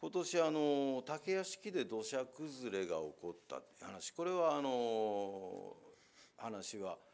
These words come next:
市の方からも聞いておりました。で、丸の内でも、あの、土砂崩れが起こったというのは、あの、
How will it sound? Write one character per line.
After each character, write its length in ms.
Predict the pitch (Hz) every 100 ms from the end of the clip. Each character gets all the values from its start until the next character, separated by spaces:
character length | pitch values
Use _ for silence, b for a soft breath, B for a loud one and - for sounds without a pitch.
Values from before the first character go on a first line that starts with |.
| b
市 180 | - 143
の 120 | 127
方 160 | 98 98
か 140 | 101
ら 140 | 127 139
も 480 | 113 90 80 78 80
聞 120 | 113
い 40 | 107
て 100 | 104
お 100 | 101
り 80 |
ま 100 | 101
し 100 | 98
た。 100 | - - B B B B
で、 80 | 143
丸 340 | 151 175 185 226
の 180 | 247
内 180 | 247 180
で 80 | 180
も、 180 | 165 135
あ 60 |
の、 120 | 120 113
土 120 | 123
砂 180 | 160 143
崩 300 | 165 165 139
れ 40 |
が 100 | 120
起 40 | 113 -
こ 140 | 135 -
っ 0 | -
た 140 | 127 123
と 80 | - - _ _ -
い 60 | 143
う 60 |
の 180 | 156 143
は、 100 | 123
あ 40 | 123
の、 400 | 120 113 107